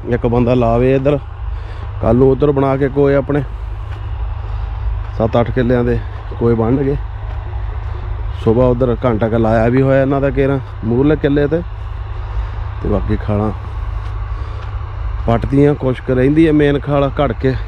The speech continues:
ਲੱਗਾ ਹੋਇਆ ਮਾਂ ਇਹਨਾਂ ਦਾ ਚੱਕਣ ਕਾ-, ਕੱਖ।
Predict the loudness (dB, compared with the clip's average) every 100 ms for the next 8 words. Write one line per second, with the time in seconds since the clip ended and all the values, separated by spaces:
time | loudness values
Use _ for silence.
0 | -8 -8 -8 -2 0 2 4 4 4 4
1 | 2 2 0 -2 -2 -2 0 0 0 0
2 | -2 0 0 0